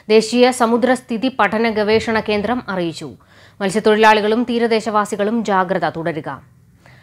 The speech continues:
ആ, കടൽക്ഷോഭം രൂക്ഷമാകാൻ സാധ്യതയുള്ളതിനാൽ അപകട മേഖലകളിൽ നിന്ന് അധികൃതരുടെ നിർദ്ദേശാനുസരണം മാറി താമസിക്കണം.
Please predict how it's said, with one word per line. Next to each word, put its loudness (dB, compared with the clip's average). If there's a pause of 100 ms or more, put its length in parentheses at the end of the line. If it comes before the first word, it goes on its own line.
(280)
ആ, 0 (120)
കടൽക്ഷോഭം 4
രൂക്ഷമാകാൻ 2
സാധ്യതയുള്ളതിനാൽ 2
അപകട 0
മേഖലകളിൽ 0
നിന്ന് -2
അധികൃതരുടെ 2
നിർദ്ദേശാനുസരണം -2
മാറി 0
താമസിക്കണം. -6